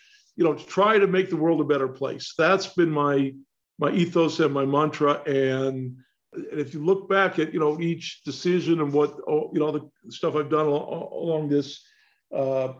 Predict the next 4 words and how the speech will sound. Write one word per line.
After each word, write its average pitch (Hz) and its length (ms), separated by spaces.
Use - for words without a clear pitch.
cryptography 151 880
path, 156 480
it, 151 200
it, 156 200